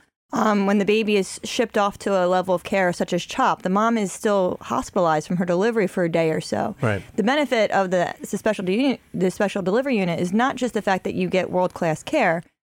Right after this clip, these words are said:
Speaker 1: but that you keep the families together.
Speaker 2: Yeah.
Speaker 1: Um, so again, minimizing stress, you know, again, encouraging teamwork, that we talk to the people on the special delivery unit. We're c-, in constant com-, communication with them. Everyone knows what's going in.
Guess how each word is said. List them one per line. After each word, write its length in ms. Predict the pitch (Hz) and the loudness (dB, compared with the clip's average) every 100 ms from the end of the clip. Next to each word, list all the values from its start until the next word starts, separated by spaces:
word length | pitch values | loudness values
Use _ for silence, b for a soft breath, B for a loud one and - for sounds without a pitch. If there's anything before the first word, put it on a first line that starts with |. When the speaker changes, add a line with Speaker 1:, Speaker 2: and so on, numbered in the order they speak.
| - | -4
Speaker 1:
but 100 | 208 | 0
that 140 | 190 | 0
you 80 | 196 | -2
keep 260 | - 262 | 0 -2
the 140 | - 208 | 0 0
families 440 | 220 190 180 165 | 2 0 0 -2
together. 560 | - 175 185 175 - - | -4 -2 2 2 0 -2
Speaker 2:
Yeah. 200 | 113 101 - _ | -2 -2 -4 _
Speaker 1:
Um, 260 | 214 185 185 | 0 0 0
so 140 | - | 2
again, 480 | 220 226 202 175 170 | 2 4 2 0 2
minimizing 400 | 220 226 208 208 | 2 2 2 0
stress, 580 | 196 - 196 180 185 - | -2 2 4 2 0 -4
you 120 | 214 | -2
know, 280 | 190 175 175 - | 0 2 2 2
again, 300 | 185 180 175 | 0 2 0
encouraging 440 | 170 214 202 196 | 0 0 2 0
teamwork, 500 | - 214 208 196 190 | 0 0 2 0 0
that 220 | 185 170 - - | 0 -2 -4 -2
we 200 | 190 208 | 0 0
talk 280 | 220 196 - | 0 0 -2
to 100 | 190 | -4
the 80 | 190 | -2
people 300 | 202 196 185 | -2 0 2
on 180 | 180 | 2
the 80 | 214 | 2
special 400 | 214 220 208 220 | 0 -2 0 -2
delivery 500 | 202 196 196 196 190 | 0 0 0 0 0
unit. 320 | 180 185 180 | 0 0 -2
We're 160 | 170 160 - | 0 -2 -2
c-, 80 | - | -6
in 80 | |
constant 400 | 180 202 196 214 | -2 -2 0 -2
com-, 220 | 208 202 - | -2 -2 -2
communication 560 | 226 214 214 202 - | -2 0 2 0 0
with 120 | 196 | 0
them. 200 | 190 185 - | 2 0 0
Everyone 360 | 208 226 226 | 0 0 0
knows 200 | 214 202 | 0 0
what's 160 | 202 - | -2 -2
going 280 | 190 185 180 | -2 0 0
in. 200 | 151 | -2